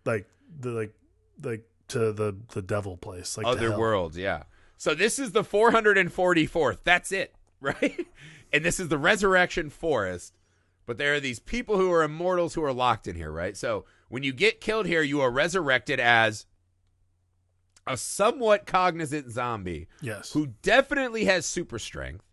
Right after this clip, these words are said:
Speaker 1: Yes.
Speaker 2: Who one hundred percent is immune to headshots, like basic headshots.
Speaker 1: It seems.
Speaker 2: 'Cause the first guy, they headshot him and he just keeps going. They have to waste him with tons of bullets
Speaker 1: Right.
Speaker 2: eventually.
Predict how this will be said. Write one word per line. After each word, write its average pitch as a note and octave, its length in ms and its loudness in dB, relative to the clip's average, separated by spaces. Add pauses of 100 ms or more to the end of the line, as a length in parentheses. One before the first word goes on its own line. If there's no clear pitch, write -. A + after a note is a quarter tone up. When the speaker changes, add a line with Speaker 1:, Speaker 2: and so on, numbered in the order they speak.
(100)
Speaker 1:
Yes. - 440 -8
Speaker 2:
Who F3 460 0
one C#3 220 -6
hundred D4+ 320 2
percent F3+ 360 -2
is D#3 140 -4
immune D3+ 320 -2
to C3+ 80 0
headshots, G#2+ 880 -2
like B2+ 160 0
basic D3+ 360 0
headshots. - 80 -4
Speaker 1:
It C3 120 -2
seems. A2+ 800 -2 (1000)
Speaker 2:
'Cause F3 160 -4
the F3 80 -8
first A#3 280 -2
guy, G#3+ 160 4
they F3+ 160 2
headshot E3 480 2
him C#3 80 2
and C#3 100 -4
he C3+ 60 -6
just C3+ 180 -10
keeps C#3 220 -14
going. D3+ 300 2
They B2+ 120 4
have C#3 120 2
to B2 80 -10
waste C#3+ 300 -6
him B2+ 80 -10
with A#2 140 -8
tons F3+ 320 -10
of F#2+ 80 -12
bullets F2 340 -10
Speaker 1:
Right. D2+ 180 -16
Speaker 2:
eventually. F#2+ 440 -12